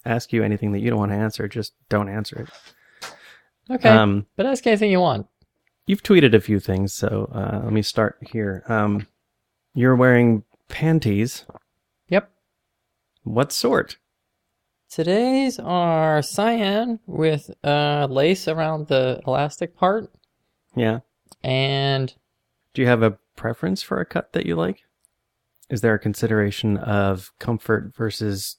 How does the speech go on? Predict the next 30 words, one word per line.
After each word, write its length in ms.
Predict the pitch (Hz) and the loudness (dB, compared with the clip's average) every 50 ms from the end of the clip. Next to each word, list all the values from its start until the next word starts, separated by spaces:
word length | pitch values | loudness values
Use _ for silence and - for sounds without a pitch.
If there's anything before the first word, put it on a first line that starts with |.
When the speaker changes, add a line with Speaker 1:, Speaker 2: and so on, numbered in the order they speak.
| _ _ _ _ _ | _ _ _ _ _
Speaker 1:
femininity? 760 | _ - - 117 107 107 107 107 107 110 107 113 113 110 107 - - _ _ _ _ _ _ _ _ _ _ _ _ _ _ _ | _ -8 -6 -4 -2 0 0 0 0 0 0 -2 -2 -2 -4 -6 -10 _ _ _ _ _ _ _ _ _ _ _ _ _ _ _
Speaker 2:
In 140 | - 147 160 | -2 -2 0
almost 320 | 170 170 190 208 175 165 - | 0 2 2 2 2 2 2
all 140 | 165 160 | 0 -2
cases, 420 | 143 - 156 139 143 139 - 120 113 | -2 0 0 0 0 -2 -2 -2 -2
I'm 140 | 123 120 120 | 0 0 0
the 80 | 120 | 0
only 140 | 117 117 113 | 0 2 2
one 160 | 104 107 104 | 0 0 -2
that 100 | 104 107 | -2 -4
sees 200 | - - 113 98 | -2 -4 -4 -2
my 120 | - 101 101 | -4 -6 -6
panties 460 | - - 98 101 101 - 101 - - | -6 -6 -6 -6 -6 -6 -10 -10 -10
on 60 | 95 92 - | -12 -12 -12
a 40 | |
day-to-day 360 | - - 117 - - - - - _ _ | -12 -12 -12 -12 -12 -14 -16 -18 _ _
basis. 320 | - - - _ - _ _ _ _ _ _ _ _ _ _ _ _ | -20 -20 -20 _ -20 _ _ _ _ _ _ _ _ _ _ _ _
Having 200 | - 208 208 196 | -2 0 0 0
said 240 | - - 254 240 202 | 2 2 2 4 4
that, 120 | 185 180 | 4 2
I 60 | 180 170 | 2 0
suppose 260 | 175 - 240 240 208 | 0 0 2 4 4
I 80 | 190 | 4
don't 160 | 175 170 160 147 | 4 4 2 4
want 240 | 147 143 135 - _ | 0 0 -2 -2 _
the 480 | - 131 127 123 120 117 117 110 107 - _ _ _ _ _ _ _ _ _ _ _ _ _ _ _ _ _ _ - | -2 0 0 2 0 -2 -2 -4 -8 -10 _ _ _ _ _ _ _ _ _ _ _ _ _ _ _ _ _ _ -2
most 320 | 135 131 123 110 - - | 2 2 2 2 0 -2
narrow 400 | 120 117 120 127 135 120 104 104 | 0 0 2 4 4 4 4 4
cut. 420 | - - - - 95 85 76 - - _ _ _ _ _ _ _ _ _ _ _ _ | 0 -4 -10 -10 -8 -8 -10 -12 -14 _ _ _ _ _ _ _ _ _ _ _ _
That's 520 | - 113 110 107 - - - - - - | -2 -2 -2 -2 -6 -12 -16 -16 -18 -20